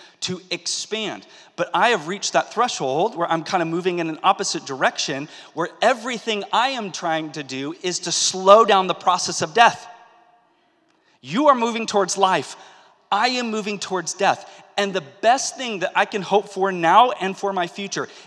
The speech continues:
is to slow that process. Easy, easy, easy, but never stop it.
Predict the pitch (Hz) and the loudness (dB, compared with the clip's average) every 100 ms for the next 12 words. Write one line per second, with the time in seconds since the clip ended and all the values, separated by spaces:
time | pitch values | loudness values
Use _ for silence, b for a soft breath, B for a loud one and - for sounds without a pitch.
0 | _ 202 180 - 143 - - 156 156 160 | _ -4 -4 -6 -4 -4 -4 -2 0 4
1 | 160 - 143 123 120 - - 175 202 233 | 2 4 2 2 -2 -8 -12 -4 0 0
2 | 185 156 151 208 214 240 202 156 156 208 | -2 -6 -8 -6 -4 -2 -4 -6 -8 -8
3 | 220 220 143 113 B B 139 151 156 156 | -6 -4 -6 -10 B B -6 -6 0 0
4 | 147 - 135 113 90 | 0 -2 -4 -4 -10